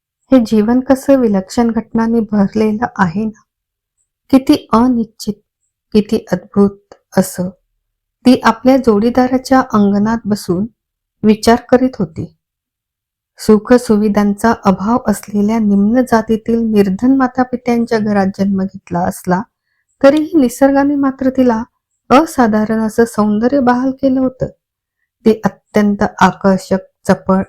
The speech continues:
आणि मोहक होती. अंगकाठीने तर इतकी सडपातळ होती की तिचं नाव कृषा किंवा किसा, अर्थात किसा गौतमी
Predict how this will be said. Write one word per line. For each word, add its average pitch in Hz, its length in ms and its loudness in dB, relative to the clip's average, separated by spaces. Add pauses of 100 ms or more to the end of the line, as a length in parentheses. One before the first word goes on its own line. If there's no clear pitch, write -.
आणि 196 180 2
मोहक 202 420 -2
होती. - 360 -8 (580)
अंगकाठीने 202 840 2
तर 208 240 -2
इतकी 226 340 -2
सडपातळ 214 580 -2
होती 214 340 -2
की 220 400 -4 (460)
तिचं 302 300 0
नाव 277 200 2
कृषा 214 500 -2 (600)
किंवा 254 240 4
किसा, 233 440 0 (580)
अर्थात 208 340 0
किसा - 460 -4
गौतमी 202 540 0